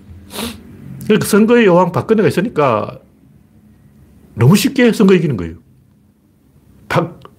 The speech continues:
삽질을 한두 번 한 게 아니야. 근데 선거를 계속 이겼어요. 선거만 하면 무조건 이겨. 그 다 저-, 저렇고 여론조사에도 막 엄청 뒤져 있는데도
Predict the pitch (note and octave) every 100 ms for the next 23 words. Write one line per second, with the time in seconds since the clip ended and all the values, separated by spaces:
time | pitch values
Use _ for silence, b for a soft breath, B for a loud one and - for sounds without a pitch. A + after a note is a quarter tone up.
0 | - B2+ F#3+ F#3+ C4 F#3 - F#4 F#4+ F#3+
1 | B2 C3+ F#2+ C3 G2+ - - G3+ - A3
2 | C4 F#3+ A3+ A#3+ D4 - F#2 F#2+ _ B
3 | B G#3 B B B _ _ _ - -
4 | - - - - - - - - - -
5 | - - - - - - - - - -
6 | - - G#3+ C4 C4+ A#3+ G#2 - G3+ C#3
7 | G2 F2 - - F#2 F3 - - F#3 G#3
8 | D#3+ E3+ G#3+ G#3 G3 F#3 D#3+ A#2 - D#2
9 | - C#3 F3+ A#3+ A#3+ - A#2 E3 E3 E3+
10 | - - D3+ F3 D3 D3+